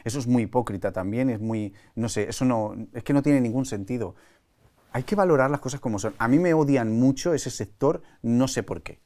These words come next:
Y no lo entiendo, porque a veces digo, ¿pero qué he hecho yo? ¿Querer vivir de la música? ¿Luchar por un festival que vosotros también amáis como yo?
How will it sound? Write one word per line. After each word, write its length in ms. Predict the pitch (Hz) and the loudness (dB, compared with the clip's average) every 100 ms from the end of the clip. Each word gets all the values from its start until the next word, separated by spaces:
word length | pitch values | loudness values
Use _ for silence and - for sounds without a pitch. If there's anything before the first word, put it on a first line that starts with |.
| _ _ _ _ _ _ _ | _ _ _ _ _ _ _
Y 120 | 123 | 0
no 100 | 120 | 4
lo 60 | 151 | 2
entiendo, 440 | 143 123 101 90 | 2 0 -2 -6
porque 240 | 92 104 107 | -6 -4 -2
a 60 | 104 | -2
veces 240 | 120 143 | -2 -4
digo, 220 | 127 113 | -2 -2
¿pero 180 | 110 104 | -2 -2
qué 120 | 143 | -2
he 20 | |
hecho 220 | 151 - 107 | -2 -2 -2
yo? 280 | 123 190 - _ _ _ _ _ | -2 -4 -10 _ _ _ _ _
¿Querer 320 | 117 110 123 | 0 0 0
vivir 300 | 160 156 165 | 0 2 2
de 100 | 156 | 4
la 80 | 143 | 2
música? 520 | 147 208 190 165 160 - _ _ _ - - _ _ _ _ - | 0 -4 -4 -4 -6 -10 _ _ _ -20 -20 _ _ _ _ 0
¿Luchar 580 | 156 139 135 160 180 190 | 6 6 6 4 4 4
por 160 | 175 | 4
un 140 | 165 165 | 4 0
festival 640 | 165 - 143 131 147 139 | -2 0 4 6 6 4
que 120 | - | 0
vosotros 360 | 123 113 135 170 | -2 -2 -6 -2
también 280 | 165 147 147 | 2 2 4
amáis 480 | 123 120 143 135 - | 2 2 2 0 0
como 260 | 143 117 | 2 2
yo? 340 | 101 110 214 | 0 -2 -4